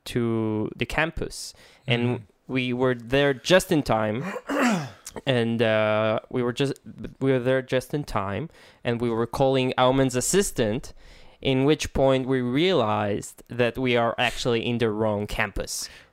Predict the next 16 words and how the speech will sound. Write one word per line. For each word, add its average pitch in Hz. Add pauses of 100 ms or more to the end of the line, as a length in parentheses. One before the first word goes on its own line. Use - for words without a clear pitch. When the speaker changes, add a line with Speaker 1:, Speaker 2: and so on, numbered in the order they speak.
Speaker 2:
Which -
is 107
on 117
the 107
opposite 98
side 65
of 57
the -
city. - (240)
Speaker 1:
And 117
there's 117
traffic, -
and 117
I 120
got 113 (160)
super -